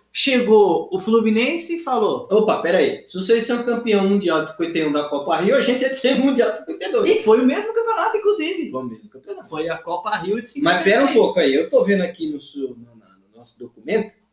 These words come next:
Speaker 2: que em cinquenta e dois já era diferente o negócio. Como que era cinquenta e dois?
Speaker 1: Bom, a Copa de cinquenta e um foi um torneio glamuroso, igual você falou, então fez sucesso do,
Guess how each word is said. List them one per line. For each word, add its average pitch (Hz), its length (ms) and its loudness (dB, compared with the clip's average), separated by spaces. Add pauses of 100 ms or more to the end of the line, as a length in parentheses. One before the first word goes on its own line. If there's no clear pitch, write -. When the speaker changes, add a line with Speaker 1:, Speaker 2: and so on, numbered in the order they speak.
(1200)
Speaker 2:
que 294 180 0
em 359 120 4
cinquenta 214 500 2
e 180 80 2
dois 269 340 0
já 254 340 -4
era 359 160 -4
diferente 370 600 -6
o - 20 -8
negócio. - 600 -4 (220)
Como 285 260 0
que 208 140 2
era 151 160 2
cinquenta - 300 -8
e - 60 -8
dois? - 320 -16
Speaker 1:
Bom, 156 440 0
a - 180 -4
Copa 190 320 0
de 190 80 -8
cinquenta 160 460 -8
e 123 160 -8
um 208 320 -2 (760)
foi 156 720 0
um 143 200 -4
torneio 131 920 -6
glamuroso, 127 680 -2
igual 120 180 -8
você 127 240 -12
falou, 143 320 0
então 120 220 -10
fez 139 240 -6
sucesso - 720 -16
do, 202 320 -8